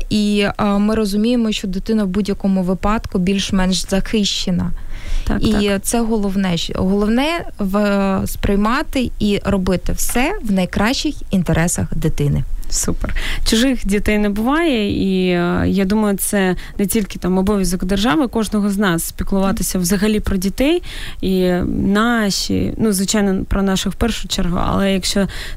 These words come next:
Speaker 2: ти просто бачиш дитину, так, е, м, це там ди-, е, дитина твоїх співробітників, ну, ось такі
Speaker 1: Мгм.
Speaker 2: моменти. Я ось, е, навчаюсь в університеті, ми розглядали різні економічні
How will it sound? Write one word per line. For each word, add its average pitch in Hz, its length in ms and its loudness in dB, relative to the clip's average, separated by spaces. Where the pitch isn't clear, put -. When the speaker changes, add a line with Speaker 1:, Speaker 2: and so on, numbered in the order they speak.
Speaker 2:
ти 214 100 0
просто 233 300 2
бачиш 196 360 0
дитину, 190 460 0
так, - 220 0
е, 85 360 0
м, 95 280 -2
це 202 280 0
там 190 480 0
ди-, 202 260 0
е, 202 220 2
дитина 220 400 0
твоїх 220 320 -2
співробітників, 185 1200 -2
ну, 262 240 2
ось 240 120 0
такі - 260 0
Speaker 1:
Мгм. 226 40 2
Speaker 2:
моменти. 190 400 0
Я 240 200 0
ось, - 260 -2
е, 202 200 0
навчаюсь 220 420 0
в - 20 -2
університеті, 214 720 0
ми 202 100 2
розглядали 208 720 0
різні 208 360 2
економічні 214 800 0